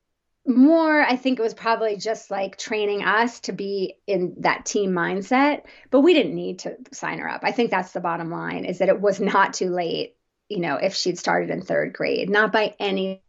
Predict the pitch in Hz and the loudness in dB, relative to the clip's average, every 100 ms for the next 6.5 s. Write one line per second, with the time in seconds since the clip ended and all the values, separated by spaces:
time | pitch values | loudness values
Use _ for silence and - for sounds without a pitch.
0 | - 185 180 180 180 180 180 170 170 165 | -10 -6 -4 -4 -4 -2 -2 -2 -4 -2
1 | 165 170 165 160 165 165 147 - - - | -2 -4 -4 -2 -2 -2 -2 -4 -8 -8
2 | - 175 202 226 196 - 277 240 196 190 | 2 4 8 6 6 2 4 4 0 -4
3 | 202 175 180 - 233 202 175 - 175 180 | -6 -4 -8 -4 2 2 2 -2 -6 -8
4 | 180 190 180 170 170 175 - 185 175 165 | -2 -2 0 0 -2 -2 -2 0 2 0
5 | 160 170 175 - 262 208 180 165 151 170 | 0 -2 -4 -4 0 0 -2 -4 -4 -6
6 | - - - - | -8 -6 -6 -10